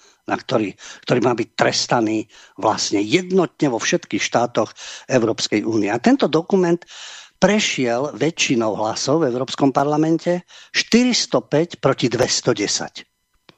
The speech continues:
Je to demokracia, je to väčšina, vidíte, štyristo bolo za, dvesto bolo proti. Takže ten dokon-, samozrejme nie je záväzný, veď to, to je takzvaná taktika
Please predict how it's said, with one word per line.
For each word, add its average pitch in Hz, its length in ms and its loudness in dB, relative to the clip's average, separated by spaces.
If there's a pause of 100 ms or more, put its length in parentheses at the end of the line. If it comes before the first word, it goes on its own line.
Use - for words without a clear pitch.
(140)
Je - 100 -10
to - 160 -8
demokracia, 139 640 2
je 120 80 -4
to 104 140 -4
väčšina, 123 400 2
vidíte, 110 300 -6
štyristo 131 500 0
bolo 101 240 0
za, 160 180 -2 (840)
dvesto 139 400 2
bolo 113 240 2
proti. 147 380 2 (1000)
Takže 104 460 -2 (240)
ten 120 140 2
dokon-, 127 340 2
samozrejme 127 420 2
nie 120 160 0
je 104 80 -6
záväzný, 113 400 0
veď 101 160 -10
to, 110 120 -4 (520)
to 127 160 -2
je 113 80 0 (720)
takzvaná 123 480 0
taktika 123 720 -4